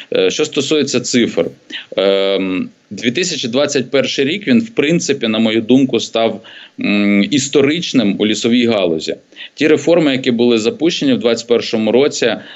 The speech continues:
е, дали можливість збільшити загальну виручку по лісовому господарству України, е, на п'ятдесят сім відсотків. І така виручка, е, м, склала майже двадцять три мільярди гривень.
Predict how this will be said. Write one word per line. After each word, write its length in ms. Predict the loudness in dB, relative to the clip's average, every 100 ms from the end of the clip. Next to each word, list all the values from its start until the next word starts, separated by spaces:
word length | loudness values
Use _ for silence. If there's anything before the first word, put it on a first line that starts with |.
| -4
е, 280 | 0 2 2
дали 340 | 2 2 4
можливість 640 | 4 2 2 2 2 0 -2
збільшити 680 | -4 0 0 0 -4 -2 0
загальну 500 | 0 0 2 4 4
виручку 760 | 4 4 4 0 -2 -2 -2 -4 -12 0
по 160 | 2
лісовому 460 | 2 0 2 4 2
господарству 720 | 0 0 2 2 0 0 -2
України, 600 | 0 -2 0 0 0 -2 -8 -20 -6
е, 200 | -2 0
на 240 | 4 4 2
п'ятдесят 540 | -2 -2 -2 -2 -2
сім 240 | 0 0 0
відсотків. 560 | -2 0 0 0 -2
І 60 | -2
така 260 | -2 0
виручка, 560 | 0 2 2 0 0 0 2
е, 240 | 2 4 2 -2 -8
м, 300 | -4 -2 -2
склала 460 | -2 0 0 2 2
майже 460 | 2 2 0 -4 -6
двадцять 540 | -2 -2 0 -4 -2
три 140 | 0
мільярди 600 | 2 0 0 0 0 -2
гривень. 400 | -2 0 0 -4